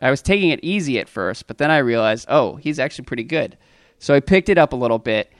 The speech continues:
and soon I found myself on the low block backing him down. I turned to shoot and thought it was gonna be an easy layup,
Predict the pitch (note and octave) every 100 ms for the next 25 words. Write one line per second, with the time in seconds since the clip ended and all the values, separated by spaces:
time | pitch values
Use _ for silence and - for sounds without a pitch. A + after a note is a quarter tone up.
0 | _ - - A#2+ - E3 F3+ E3+ D#3+ D3
1 | C#3 C3+ - B2 - A#2+ A2+ A#2+ B2+ A#2+
2 | A#2 A2+ A2+ - _ B2 A#2 B2 B2 A2+
3 | G#2+ G2+ F#2 G#2 - A2+ D3 D3+ D3+ -
4 | C3 A#2+ - A#2+ C3 B2+ B2+ B2+ B2+ A#2
5 | A2 G#2+ A#2+ A#2 A2+ G#2 F#2 F2+